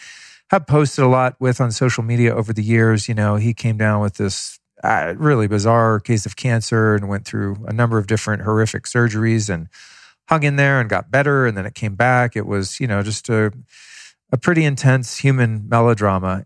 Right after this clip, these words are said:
And, uh, you know, I was doing everything I could, of course, with all of my biohacking tools to help him through that. And it's difficult in that situation when someone's kind of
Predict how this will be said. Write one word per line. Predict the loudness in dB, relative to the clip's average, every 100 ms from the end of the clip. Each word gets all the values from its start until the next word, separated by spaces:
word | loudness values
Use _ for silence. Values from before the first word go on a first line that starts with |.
| -6
And, | -2 0 0 2
uh, | 2 4 2 0 -4
you | -2
know, | 0 2
I | 2 0
was | 0 -2
doing | 0 2 2
everything | 0 -2
I | -2
could, | 0 2 2
of | 0
course, | 0 0 0
with | 0
all | 2
of | 2
my | 0 0 -2 -6 -18 -20 -20 -20 -20 -20 _ -4
biohacking | 2 4 4 2 0 -6 -4
tools | 2 4 4 4 0 -6
to | -2 0 2
help | 2 0
him | -2 -6
through | 0 2
that. | 4 4 2 0
And | -2 -4 -6
it's | -4
difficult | -2 -2 2 2 2
in | -2 -2
that | -2
situation | -4 -4 0 0 0 -2
when | -2
someone's | -2 -2 0 0 0 -2
kind | -4 -2 0
of | -2